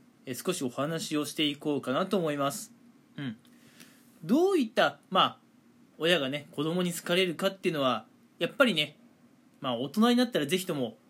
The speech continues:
ね、知っておきたい内容だとは思います。私は実際、あの、結婚していませんし、まあ、もちろん独身の身ではね、あって子供がいないんですけれども、やっぱりこういう話にはね、興味があります。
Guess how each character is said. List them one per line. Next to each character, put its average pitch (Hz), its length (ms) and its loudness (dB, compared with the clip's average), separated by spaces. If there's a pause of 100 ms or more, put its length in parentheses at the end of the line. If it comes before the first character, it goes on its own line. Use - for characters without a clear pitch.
(600)
ね、 190 260 -4
知 - 160 -10
っ - 40 -20
て - 120 2
お 247 100 6
き 240 80 -8
た 254 120 4
い 190 80 2
内 160 200 -2
容 160 120 -2
だ 185 100 2
と 262 80 -2
は 220 80 4
思 151 160 -2
い 131 60 -2
ま 127 120 -2
す。 - 300 -14 (800)
私 330 300 2
は 359 80 6
実 262 260 2
際、 285 40 12
あ 277 60 8
の、 247 360 4 (140)
結 185 280 -2
婚 220 180 4
し 214 60 0
て 233 80 -2
い 208 80 2
ま 202 100 2
せ 202 140 -2
ん 147 120 -2
し、 170 460 -2 (320)
ま 208 120 0
あ、 - 20 0
も 160 100 -4
ち - 100 -4
ろ 262 100 4
ん 170 40 0
独 139 160 -4
身 180 300 -2
の 170 300 0 (220)
身 151 140 -6
で 165 140 4
は 131 140 0
ね、 185 340 -2
あ 151 80 -4
っ 143 120 -4
て 131 240 -2
子 165 180 -2
供 202 200 2
が 196 120 6
い 175 60 0
な 180 120 0
い 170 80 0
ん 151 80 -6
で 127 80 -8
す - 80 -12
け 131 100 0
れ 123 60 2
ど 127 100 -2
も、 156 320 0 (520)
や 285 100 4
っ - 20 -6
ぱ 440 80 0
り 233 140 2
こ 269 160 2
う 285 60 6
い 277 100 6
う 277 60 2
話 262 280 0
に 262 80 0
は 156 80 -2
ね、 156 220 -8 (180)
興 294 220 0
味 196 120 2
が 127 60 0
あ 123 60 0
り 120 80 -6
ま 117 120 -4
す。 - 160 -16